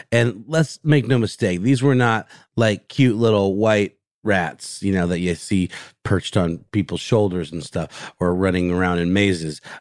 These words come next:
Uh, these were nasty guys. These were attack rats, vicious, rabid, you know, just absolutely feral, massive rats. One particularly nasty one, which the crew members nicknamed Mao Zedong, would repeatedly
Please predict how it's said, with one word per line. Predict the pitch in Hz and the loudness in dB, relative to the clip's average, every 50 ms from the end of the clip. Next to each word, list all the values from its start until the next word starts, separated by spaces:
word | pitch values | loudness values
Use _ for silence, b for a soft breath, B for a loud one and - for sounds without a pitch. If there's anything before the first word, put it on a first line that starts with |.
| B | B
Uh, | - 90 78 82 | -4 -4 -2 -2
these | 92 92 120 135 139 117 104 | 0 2 4 4 4 4 2
were | 104 107 95 92 87 | 2 2 2 2 2
nasty | 90 98 101 107 120 135 143 139 127 - - - 95 85 | 2 2 2 2 2 2 2 0 -2 -4 -8 -10 -10 -8
guys. | 78 90 82 67 57 52 - - - - | -6 -6 -6 -6 -8 -12 -14 -18 -8 -2
These | 117 120 123 110 101 104 | 0 0 0 0 0 -2
were | 101 101 95 92 87 | 0 0 0 0 0
attack | 85 87 - - - - - - 156 156 139 - - | -2 -4 -6 -8 -12 -6 0 0 2 2 0 -2 -2
rats, | 107 107 92 82 71 - - - | -2 0 0 0 -2 -4 -8 -10
vicious, | - 92 101 120 139 170 165 135 - - 101 73 - - - - B B B B B B _ | -10 -8 -2 2 4 4 4 2 0 -4 -4 -6 -6 -10 -14 -14 B B B B B B _
rabid, | 98 104 117 127 143 147 151 143 120 107 90 78 76 73 92 | 0 2 2 4 4 2 2 0 -2 -4 -6 -8 -10 -6 -4
you | 104 101 | -4 -2
know, | 98 98 92 92 92 | -2 -2 -4 -6 -6
just | 92 98 98 104 98 - - | -8 -8 -8 -8 -10 -10 -8
absolutely | 90 113 113 104 - - 110 101 104 90 92 95 | -6 -6 -6 -6 -6 -4 0 0 0 0 0 -2
feral, | 87 - - - 120 110 107 104 101 95 90 85 B B B B B B _ - | -4 -4 -2 0 2 2 2 2 2 0 0 -2 B B B B B B _ -8
massive | 90 95 98 101 104 104 101 87 - 101 87 82 85 | -4 -2 0 2 2 2 0 -2 -2 -4 -4 -2 0
rats. | 90 95 92 82 73 - - - B B B B B | 0 0 0 0 -2 -6 -12 -18 B B B B B
One | _ - 101 131 151 143 | _ 2 4 4 4 4
particularly | 117 117 - - 180 170 147 135 120 107 101 | 2 0 0 0 0 2 4 4 4 4 2
nasty | 92 95 98 104 101 95 - - - 95 | 0 0 0 0 0 0 -2 -4 -4 -2
one, | 90 92 92 95 B B B B B | 0 0 0 0 B B B B B
which | 110 110 - - | 0 0 0 0
the | - - | -4 -6
crew | - - - 147 156 135 | -4 2 2 4 4 4
members | 107 117 117 101 98 98 87 - B B B B B - | 2 0 -2 0 -2 -4 -4 -6 B B B B B 0
nicknamed | 110 113 107 - - 107 107 101 98 90 80 85 | 0 0 0 0 -2 -2 0 0 0 0 0 0
Mao | 87 98 98 98 95 | 0 2 2 2 0
Zedong, | 85 - - 113 90 82 - - 117 113 104 98 92 87 B B B B B B B _ _ | -2 -2 -2 -2 -2 -2 0 0 2 2 2 0 -2 -4 B B B B B B B _ _
would | - 104 107 101 90 | 0 2 2 2 2
repeatedly | 95 98 - _ _ - - - 180 226 254 233 190 135 107 98 92 80 73 69 - | -2 -4 -6 _ _ -14 -6 2 4 6 6 6 6 4 2 0 -2 -2 -6 -10 -14